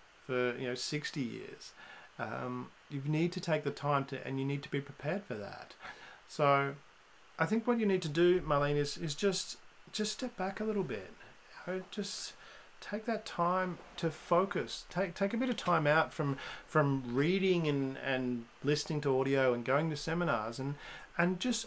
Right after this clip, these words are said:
isolate, uh, what you want to do. And, and can we cover that off in, um, in my Breathing Fire program and also in Baby Dragons, to really focus on, on what you,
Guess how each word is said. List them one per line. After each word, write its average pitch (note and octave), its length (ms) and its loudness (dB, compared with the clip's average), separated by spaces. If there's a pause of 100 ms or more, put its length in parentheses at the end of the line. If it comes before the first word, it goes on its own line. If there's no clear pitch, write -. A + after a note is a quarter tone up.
(140)
isolate, D#3+ 880 0 (420)
uh, C#3+ 400 0 (180)
what D#3+ 320 -6
you G3 80 -4
want E3 160 -2
to E3+ 60 -4
do. E3+ 320 0
And, C3 180 -4
and C3+ 120 -8
can D#3 120 -6
we E3 60 -2
cover G3+ 260 2
that F#3 160 2
off C#3 240 4
in, B2+ 400 -2
um, A#2+ 360 -4
in C3+ 140 -4
my B2 100 -2
Breathing C3 360 2
Fire B2 340 2
program B2 320 0
and C#3+ 140 4
also D3 280 0
in B2+ 380 -6
Baby A#2+ 300 0
Dragons, A#2 720 -4 (340)
to - 120 -6
really E3 320 2
focus C#3+ 640 2
on, B2 180 -6 (120)
on B2+ 160 -6
what C#3+ 340 -4
you, C3 400 -4